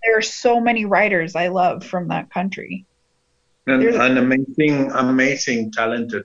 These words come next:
Speaker 2: writers
Speaker 1: Yeah.
Speaker 2: that came from, from there. Um, I don't know. Uh, I think that n-, nationalities don't have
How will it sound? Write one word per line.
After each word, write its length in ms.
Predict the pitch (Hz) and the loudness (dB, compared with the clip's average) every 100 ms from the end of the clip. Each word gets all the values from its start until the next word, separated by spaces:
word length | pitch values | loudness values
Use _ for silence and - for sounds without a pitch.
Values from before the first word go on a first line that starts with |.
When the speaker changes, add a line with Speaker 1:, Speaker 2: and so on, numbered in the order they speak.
| - | -2
Speaker 2:
writers 720 | 98 101 95 98 - - - _ _ _ _ - | 0 0 0 -2 -4 -12 -16 _ _ _ _ 0
Speaker 1:
Yeah. 280 | 233 - | 2 2
Speaker 2:
that 220 | 98 95 - | -2 -8 -8
came 160 | 107 - _ | -10 -10 _
from, 400 | 104 101 101 - | -4 -2 -4 -10
from 260 | - 110 107 | -2 2 2
there. 440 | 107 101 117 - - _ _ _ _ _ | 4 4 2 -2 -10 _ _ _ _ _
Um, 640 | 110 104 101 98 98 98 - - - | -8 -6 -6 -6 -8 -8 -14 -20 -4
I 80 | 185 | 2
don't 140 | 294 | 2
know. 200 | 269 190 | 4 4
Uh, 360 | 123 151 143 - - _ _ _ _ _ _ _ _ _ - | 4 4 2 -2 -10 _ _ _ _ _ _ _ _ _ 0
I 120 | 160 | 2
think 260 | 175 175 | 2 2
that 240 | 175 165 - | 2 2 0
n-, 460 | - 131 - - - _ _ _ _ _ _ _ _ _ _ _ _ _ | -2 -2 -2 -8 -18 _ _ _ _ _ _ _ _ _ _ _ _ _
nationalities 1160 | 139 127 - - 123 117 113 143 151 170 170 | 0 0 2 0 2 2 2 2 0 -2 -4
don't 340 | - 120 120 120 | -4 -2 0 -2
have 380 | 117 113 117 | -4 -4 -4